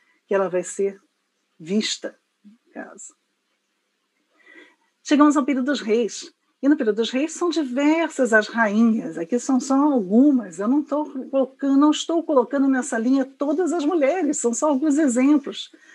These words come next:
Só pra ficar bem claro como elas aparecem em todos os momentos importantes da história de Israel. Então, temos aqui Mical, Abigail, a primeira esposa de Davi, depois que ele se separa de Mical,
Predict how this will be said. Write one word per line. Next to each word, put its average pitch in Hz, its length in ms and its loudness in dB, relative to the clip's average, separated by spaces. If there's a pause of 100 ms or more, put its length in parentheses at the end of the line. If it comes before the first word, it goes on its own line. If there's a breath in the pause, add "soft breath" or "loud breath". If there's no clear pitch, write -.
(300 soft breath)
Só 262 140 -8
pra 294 100 4
ficar 285 220 -2
bem 311 260 2
claro 277 640 0
como 247 220 0
elas 262 220 2
aparecem 269 580 0
em 247 40 0
todos 302 640 0
os 247 100 0
momentos 247 580 0
importantes 254 760 -2
da 240 100 -4
história 196 320 -4
de 180 60 -8
Israel. 180 380 -10 (680 soft breath)
Então, 208 160 -4
temos 208 240 -2
aqui 214 220 -2
Mical, 226 760 0
Abigail, 208 680 -2
a - 40 -8
primeira 202 360 -2
esposa 208 440 0
de 175 320 -4 (400 loud breath)
Davi, 202 440 0
depois 190 320 -2
que - 80 -6
ele - 80 -6
se - 100 -14
separa 196 400 0
de 175 80 -6
Mical, 202 560 -2